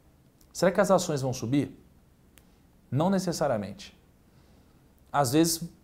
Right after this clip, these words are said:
acontece de sair um lucro recorde e a ação cair. Aí você fala, "Caramba, como assim?" É, porque o mercado estava trabalhando já com esse cenário de lucro recorde, mas um lucro recorde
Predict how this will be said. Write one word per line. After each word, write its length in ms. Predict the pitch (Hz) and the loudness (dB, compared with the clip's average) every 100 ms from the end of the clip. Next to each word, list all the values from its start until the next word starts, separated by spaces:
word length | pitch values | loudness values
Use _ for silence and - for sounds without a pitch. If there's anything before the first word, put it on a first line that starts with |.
| _ | _
acontece 480 | 143 156 147 160 147 | -2 0 2 2 2
de 80 | 151 | 0
sair 240 | 160 147 | 2 2
um 80 | 147 | 2
lucro 240 | 147 151 | 0 0
recorde 500 | 120 147 - 196 180 | 2 2 4 0 2
e 80 | 185 | 4
a 80 | 165 | 2
ação 300 | 160 185 180 | 2 0 0
cair. 420 | 185 170 113 120 - - - | 0 0 0 -4 -10 -20 -10
Aí 60 | |
você 80 | 147 | -4
fala, 120 | 156 | -4
"Caramba, 540 | 156 196 185 139 175 135 | -4 -4 0 2 2 0
como 200 | 180 247 | -2 -4
assim?" 400 | - 131 104 92 - - - _ | -4 -6 -6 -8 -12 -20 -20 _
É, 80 | 196 | -2
porque 240 | 117 110 | -2 -2
o 60 | 120 | 0
mercado 380 | 123 - 143 165 | 0 6 6 6
estava 260 | - 131 | 4 2
trabalhando 560 | 131 123 113 117 226 202 | 4 4 6 6 4 4
já 200 | 117 110 | 2 0
com 120 | - | 0
esse 120 | 110 | -4
cenário 360 | - 117 107 104 | -2 0 0 0
de 80 | 107 | -2
lucro 240 | 107 120 | -2 -2
recorde, 480 | 107 101 98 92 95 - - - | -2 -4 -4 -8 -10 -18 -20 -2
mas 160 | 117 | 0
um 60 | 127 | 2
lucro 200 | 139 139 | 0 2
recorde 420 | 123 147 180 170 | 4 4 2 0